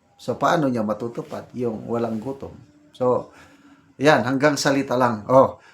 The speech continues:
dito na tayo sa korupsyon. <coughs> Maganda naman yung labanan ng korupsyon. Kaya lang, bakit ngayon pa? Kung hindi pa sila natalo nung eleksyon nung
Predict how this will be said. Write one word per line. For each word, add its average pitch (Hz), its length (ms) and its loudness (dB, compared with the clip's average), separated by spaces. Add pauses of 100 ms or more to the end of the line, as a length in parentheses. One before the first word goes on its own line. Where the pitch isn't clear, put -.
(120)
dito 131 240 0
na 147 160 4
tayo 170 160 8
sa 156 160 2
korupsyon. 151 640 -4 (640)
<coughs> - 960 0 (2000)
Maganda 247 380 10
naman 233 300 4
yung 220 180 -2
labanan 226 460 2
ng 214 100 -6
korupsyon. 208 460 -2
Kaya 220 120 2
lang, 208 180 2 (440)
bakit 220 560 2
ngayon 180 380 6
pa? 180 400 2 (340)
Kung 196 240 4
hindi 208 400 4
pa 220 160 6
sila 208 320 4
natalo 185 560 4
nung 170 240 -4
eleksyon 170 560 -2
nung 143 480 -4